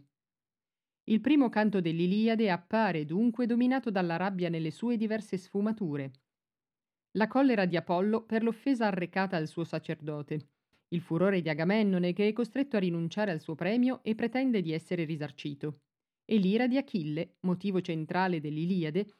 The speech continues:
come suggerisce la collocazione della parola "ira" all'inizio del poema. "Molto desidero tenerla con me." Perché Agamennone non vuole rinunciare a Criseide?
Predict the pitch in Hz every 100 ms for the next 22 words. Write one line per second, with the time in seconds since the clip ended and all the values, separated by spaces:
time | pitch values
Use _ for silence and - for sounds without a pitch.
0 | _ - 214 226 226 262 220 156 185 190
1 | 190 214 208 220 - 247 233 170 147 156
2 | 156 185 226 - _ - 180 160 156 220
3 | - 208 226 254 143 - 180 190 190 240
4 | 156 143 139 - _ _ _ _ _ _
5 | _ _ _ _ _ _ _ - 214 220
6 | 247 240 214 208 185 196 190 170 180 180
7 | 185 202 220 220 208 147 131 _ _ _
8 | _ _ _ _ _ _ _ _ _ _
9 | _ _ - 277 - 208 160 160 170 175
10 | 185 175 165 170 208 202 180 165 165 208
11 | 202 165 160 165 160 151 156 156